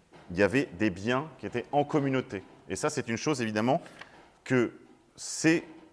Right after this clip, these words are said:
milieux peuvent nous apprendre à redécouvrir dans notre propre patrimoine. Alors, euh, autre danger de cette écologie, l'irrationalisme. Ils sont, euh, souvent, ces milieux ouvrent, alors c'est à, là aussi à double tranchant,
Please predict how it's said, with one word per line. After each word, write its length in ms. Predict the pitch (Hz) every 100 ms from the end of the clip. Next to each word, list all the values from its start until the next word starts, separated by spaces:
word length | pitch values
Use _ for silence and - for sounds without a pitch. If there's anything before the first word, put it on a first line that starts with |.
| -
milieux 480 | 123 135 127 143 196 - -
peuvent 220 | 160 147
nous 160 | 139 135
apprendre 520 | 135 - 143 170 - -
à 120 | 117
redécouvrir 640 | 110 156 147 143 127 160
dans 100 | 135
notre 220 | 117 -
propre 320 | 120 - 127 120
patrimoine. 480 | 120 - 104 78 73 _ - - _ - _ _ _ - - - - - - - - - - - - -
Alors, 360 | 131 135 131 - 135
euh, 300 | 123 120 120 190
autre 380 | 220 - 156
danger 300 | 135 143 139
de 80 | 127
cette 220 | - 139
écologie, 420 | 127 135 131 135 175
l'irrationalisme. 880 | 156 165 160 175 160 160 139 104 87 - _ _ _ _ _ -
Ils 80 | 87
sont, 300 | - 160 147
euh, 380 | 104 92 85 73 57 50
souvent, 640 | - - 120 147 180 180 - -
ces 800 | - - - - - - 127 117
milieux 440 | 127 127 156 180
ouvrent, 320 | 160 202 120 -
alors 160 | 104 - -
c'est 260 | - 117
à, 80 | 104
là 120 | 117
aussi 220 | 135 - 156
à 60 |
double 180 | 120 117
tranchant, 500 | - 117 - 151